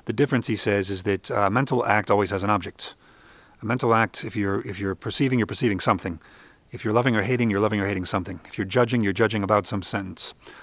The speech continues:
So there's always something you're, you're talking about or looking at. However, uh, those are not real things. The, this term intentionality has been misunderstood by recent analytic philosophy, or at least transformed in its meaning.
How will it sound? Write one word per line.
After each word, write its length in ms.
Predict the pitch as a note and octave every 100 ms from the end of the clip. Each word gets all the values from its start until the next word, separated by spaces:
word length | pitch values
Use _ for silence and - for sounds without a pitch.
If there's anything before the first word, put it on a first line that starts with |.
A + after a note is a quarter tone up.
| -
So 140 | -
there's 160 | G#2 F#2+
always 340 | C3+ C3+ A#2
something 640 | - - - C3 A#2+ A2+ G#2+
you're, 340 | G2+ G2+ F#2+ - - -
you're 100 | C#3+
talking 320 | - A#2 G#2+
about 340 | F#2 G#2 F#2 -
or 60 |
looking 260 | G2+ A2 G2
at. 300 | F#2 - - _ _ - - - - - - - -
However, 580 | A#2+ E3 B2 G#2+ G2 -
uh, 140 | A#2
those 220 | A2 C3+ C3
are 80 |
not 260 | A#2 B2+ A#2+ -
real 240 | A2 A2
things. 480 | - A2+ E2+ D#2+ -
The, 160 | G#2+ -
this 200 | A2 -
term 180 | - C#3
intentionality 600 | G#2+ B2 - A2 G#2+ G2
has 100 | F#2
been 160 | G2
misunderstood 600 | A2 A2+ G2 F2+ - G#2
by 80 | F#2+
recent 320 | F#2 F#2+ G2+
analytic 380 | G2 G2 F#2+ F2+
philosophy, 540 | G#2 F#2 - A2 G2 -
or 80 | A2
at 220 | G2 A2+
least 200 | A2 G#2
transformed 520 | - G#2+ - A2+ G2+ F#2+
in 80 |
its 120 | F#2+ -
meaning. 280 | G#2 F#2